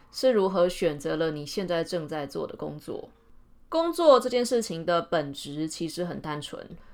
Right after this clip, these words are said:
就是做你很会做的事情。然后你把它做到好到让人愿意付钱来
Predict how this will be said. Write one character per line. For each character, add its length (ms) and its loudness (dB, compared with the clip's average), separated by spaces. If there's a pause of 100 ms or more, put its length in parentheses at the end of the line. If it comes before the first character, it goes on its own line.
(200)
就 100 -2
是 140 0
做 180 6
你 160 2
很 140 0
会 160 0
做 160 0
的 80 -2
事 160 -10
情。 340 -12 (420)
然 160 8
后 300 4
你 120 2
把 160 4
它 240 2
做 280 2
到 240 4
好 280 -4
到 240 2
让 240 0
人 220 -6
愿 260 -2
意 140 -2
付 240 -2
钱 560 -8
来 320 -2